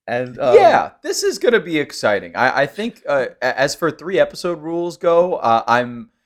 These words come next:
Speaker 2: when you told me that, uh, you had an idea for a three episode rule, I was like, "Oh, this gotta be good." And, uh, it was even better when I realized, um, the show is called My Dress Up Darling.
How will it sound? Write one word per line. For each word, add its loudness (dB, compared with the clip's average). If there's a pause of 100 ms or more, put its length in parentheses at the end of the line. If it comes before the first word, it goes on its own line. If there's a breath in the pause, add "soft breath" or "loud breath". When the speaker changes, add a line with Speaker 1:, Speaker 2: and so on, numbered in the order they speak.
(140)
Speaker 2:
when -4
you -10
told 0
me -14 (420)
that, 2
uh, 0 (140)
you -6
had -2
an -10
idea -4 (260)
for -2
a -8
three -6
episode -6
rule, -12
I -6
was -8
like, -6
"Oh, 4
this -8
gotta -2
be -20
good." -10 (320)
And, 0
uh, 2
it -8
was -6
even -2
better 2
when -10
I -6
realized, -2
um, 0 (100)
the -10
show -4
is -12
called -8
My 0
Dress -2
Up -4
Darling. 0